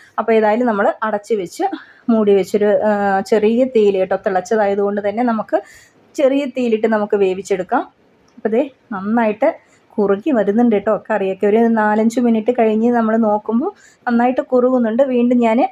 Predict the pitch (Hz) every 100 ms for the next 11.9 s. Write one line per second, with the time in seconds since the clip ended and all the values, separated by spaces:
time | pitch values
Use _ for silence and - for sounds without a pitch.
0 | - 240 240 247 254 233 226 262 254 254
1 | 254 240 220 214 233 226 202 214 285 311
2 | 247 247 254 277 262 269 254 254 240 247
3 | 254 240 233 226 220 220 226 240 240 233
4 | 233 220 220 214 214 202 202 214 277 -
5 | - 208 190 - 359 208 175 175 170 156
6 | 185 190 175 196 175 180 190 185 185 185
7 | 220 339 _ - - 214 202 208 202 214
8 | 190 185 202 196 180 247 302 _ _ _
9 | 190 196 185 196 233 214 214 196 185 285
10 | - 202 202 208 196 190 202 226 220 190
11 | 196 208 208 196 190 226 196 208